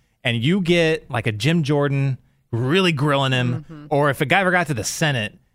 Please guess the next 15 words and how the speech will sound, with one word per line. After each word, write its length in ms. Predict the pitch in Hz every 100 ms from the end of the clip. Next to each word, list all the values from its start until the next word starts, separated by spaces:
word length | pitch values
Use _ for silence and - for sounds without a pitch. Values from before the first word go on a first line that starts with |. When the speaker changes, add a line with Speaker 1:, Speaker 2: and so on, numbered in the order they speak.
| -
Speaker 1:
if 160 | 123 147
you 100 | 139
got, 400 | 143 131 123 - -
I 120 | 110
don't 100 | 87
know, 280 | 76 78 - _ -
who's 180 | 143 117
got, 180 | 113 107
you 180 | 165 190
got, 60 |
like, 80 | 123
a 20 | -
Ted 240 | - 143
Cruz, 640 | - 147 147 151 147 -
Speaker 2:
Yeah. 200 | 147 147